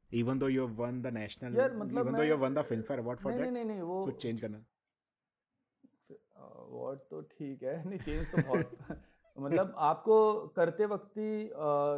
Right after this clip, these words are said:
Speaker 2: सब कुछ चीज़ें समझ में आने लग जाती हैं कि यार यहाँ पे थोड़ा weak point जा रहा है, पर, uh, because of the limited resources, time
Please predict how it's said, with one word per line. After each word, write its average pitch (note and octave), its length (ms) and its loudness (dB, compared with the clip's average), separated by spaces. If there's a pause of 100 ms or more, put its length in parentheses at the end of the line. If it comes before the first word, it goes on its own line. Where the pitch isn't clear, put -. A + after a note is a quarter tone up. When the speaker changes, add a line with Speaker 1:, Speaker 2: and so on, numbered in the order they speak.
(180)
Speaker 2:
सब D#3 140 -8
कुछ F3+ 160 -4
चीज़ें G3 180 0
समझ E3 220 -4
में D#3+ 140 -6
आने D#3 140 -6
लग C#3 180 -4
जाती C3+ 300 -2
हैं C#3 120 -10
कि C#3+ 80 -12
यार C#3 300 -6
यहाँ C3+ 280 -4
पे D3 120 -6
थोड़ा D3 200 -2
weak B2 300 -4
point C#3+ 240 -10
जा A#2+ 140 0
रहा A2+ 120 -2
है, A#2+ 200 -6
पर, C3 120 2
uh, A2 840 -4
because C3 320 -2
of C3 80 -2
the C3 180 -2
limited A#2 280 -4
resources, B2 760 -4 (200)
time A2+ 480 -6